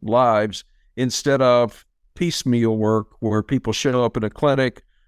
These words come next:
show up in E D. It's a different economic model.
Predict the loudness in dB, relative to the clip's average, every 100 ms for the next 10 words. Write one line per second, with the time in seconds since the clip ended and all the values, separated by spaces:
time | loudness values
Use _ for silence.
0 | -10 0 2 2 0 -2 0 0 0 0
1 | -4 -8 _ _ -14 -8 -4 0 0 0
2 | -2 0 -2 0 0 0 -2 0 0 0
3 | -2 -10